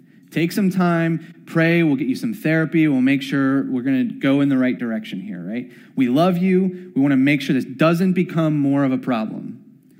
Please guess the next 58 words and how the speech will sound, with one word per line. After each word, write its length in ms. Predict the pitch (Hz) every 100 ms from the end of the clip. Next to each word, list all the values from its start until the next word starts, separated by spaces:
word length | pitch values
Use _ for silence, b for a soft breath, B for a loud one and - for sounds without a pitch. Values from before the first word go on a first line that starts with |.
| B B B B B -
They 80 | 135
said, 140 | -
"How 120 | -
do 60 | 160
you 100 | 156
feel 220 | - 147
about 220 | 131 113
that?" 180 | 107 104
And 140 | 120 123
the 60 |
other, 200 | 127 135
and 140 | 135 123
the 60 |
pastor 320 | 113 131 127 -
said, 180 | 127
"No, 160 | 113 120
I'm 140 | 104
not 140 | 104 98
doing 220 | 104 98
it." 120 | 87 - - - _ - - - _ _ _ B B B B B B B -
I 100 | 147
don't 180 | 208 180
know 200 | 180 175
the 180 | 165 139
end 220 | 139 151
to 60 | 147
that 200 | 135 -
story 280 | - 147 156
'cause 160 | -
I 60 | 123
don't 300 | 113 143 147
know 80 | 139
that 100 | -
the 80 |
person 420 | - - 156 151 156
that 60 |
was 120 | 120 -
telling 300 | - 156 165
that 120 | 151
story 240 | - 147
knows 300 | 135 127 127
the 160 | 120 120
end 200 | 120 113
yet. 120 | 98
I 80 | 98
think 180 | 143 139
it 80 |
might 220 | 123 123 -
still 240 | - 127
be 120 | 123
in 120 | 107
process, 500 | 98 123 120 - 101
but 140 | - 120
here's 340 | - 151 165
where 120 | 147
I 40 | 135
think 180 | 131 127
it's 180 | -